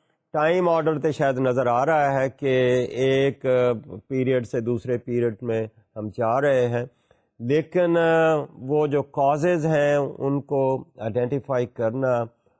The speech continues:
اور باقی فیکٹرز کو کنٹرول کر کے ایک نتیجے پہ پہنچنا کہ okay this is the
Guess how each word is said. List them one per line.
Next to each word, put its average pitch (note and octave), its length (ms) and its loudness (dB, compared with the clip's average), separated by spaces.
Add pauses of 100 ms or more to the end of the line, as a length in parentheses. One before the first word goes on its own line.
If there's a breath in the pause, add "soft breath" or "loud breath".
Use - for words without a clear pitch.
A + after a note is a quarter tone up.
(120)
اور C#3 480 0
باقی A#2+ 500 -4
فیکٹرز B2 420 -6
کو C3 160 -10
کنٹرول A#2+ 480 -6
کر A#2 340 -6
کے A#2+ 320 -4 (420)
ایک A#2+ 220 -6
نتیجے B2 420 -2
پہ C3 140 -4
پہنچنا A#2+ 600 -4
کہ A2+ 160 -10
okay A2+ 400 -4
this A2+ 320 -4
is C3 40 -2
the A2+ 240 -8